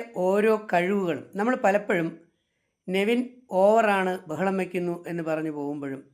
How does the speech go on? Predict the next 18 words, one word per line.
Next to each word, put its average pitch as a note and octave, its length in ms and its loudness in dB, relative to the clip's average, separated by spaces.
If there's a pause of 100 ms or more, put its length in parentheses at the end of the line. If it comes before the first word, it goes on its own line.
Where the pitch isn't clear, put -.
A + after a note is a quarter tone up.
(560)
നെവിനിലെ G#3 440 0
കഴിവുകൾ G3+ 600 2
പലപ്പോഴും E3 420 -2
നമ്മൾ D#3+ 200 -2
ശ്രദ്ധിച്ചിട്ടുണ്ടാവില്ല. C3+ 960 -10 (1040)
ആ G3+ 160 4
വീട്ടിൽ A3+ 340 0 (120)
ഇപ്പം G#3 300 0
നെവിൻ G#3 260 0
സൈലൻ്റായി F#3+ 600 0
തുടങ്ങിയതോടുകൂടി E3+ 800 -4 (180)
വീട് F#3+ 300 -4
മൊത്തം E3 420 -4
ശോകമാണ്. C#3+ 640 -6 (1160)
ഒരാൾ, A#3 320 10
നമ്മുടെ G#3+ 360 2
വീട്ടിലുള്ള F#3+ 540 0 (400)
ആൾ, E3 220 0